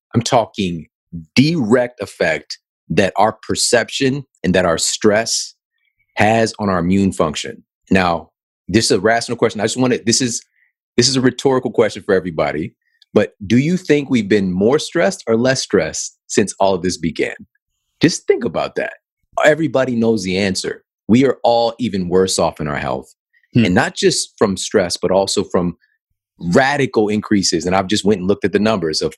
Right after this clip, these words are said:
Speaker 1: processed food consumption, of inactivity, of erratic sleep patterns, everything. These all contribute to our overall stress load. When we're not moving, that's a stressor. When we're not eating the right types of foods, when we're eating processed foods,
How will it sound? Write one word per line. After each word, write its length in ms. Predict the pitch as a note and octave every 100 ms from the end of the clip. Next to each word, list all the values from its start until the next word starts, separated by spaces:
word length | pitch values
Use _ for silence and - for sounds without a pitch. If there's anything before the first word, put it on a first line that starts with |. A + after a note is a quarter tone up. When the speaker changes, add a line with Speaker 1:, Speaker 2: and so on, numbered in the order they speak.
| _
Speaker 1:
processed 420 | F#2 D#2+ F#2+ -
food 200 | A2+ A2
consumption, 640 | - F2+ F2+ D#2+ - C2+ C#2
of 140 | F2+ -
inactivity, 840 | F#2+ G2+ G2+ - C3 G#2 E2 C2+ _ _ _ _
of 260 | F#2 F#2 G2
erratic 400 | F#2+ G2+ G2 G2
sleep 300 | - B2 -
patterns, 480 | F#2 D#2+ D2 C#2+ -
everything. 500 | A#2 B2 C3 B2+ A2 - _ _
These 260 | A#2 C#3+ -
all 180 | G#2 A2+
contribute 520 | - F#2+ - F#2+ F#2+ -
to 80 |
our 120 | F2+ E2
overall 380 | F2+ E2 E2 D2+
stress 380 | - - D2+ -
load. 280 | D#2 C#2 - _ _ _ _ _
When 120 | F2+
we're 120 | F#2
not 220 | B2+ A#2+ E2+
moving, 460 | G2+ C3 C#2 B1 _ _
that's 200 | E2+ -
a 40 |
stressor. 580 | F#2 - - G2 E2 - - _ _ _ _ _
When 180 | F2 F2+
we're 200 | G#2+ A#2+
not 320 | B2 A2+ -
eating 440 | A#2 A#2 A2+ G#2 F#2
the 80 | F#2
right 200 | G2 F#2
types 240 | - F#2
of 80 | E2+
foods, 300 | - C3 F2+
when 80 | F2
we're 100 | G2+
eating 240 | A2+ G#2
processed 480 | G2 - G2+ - F#2
foods, 220 | - A2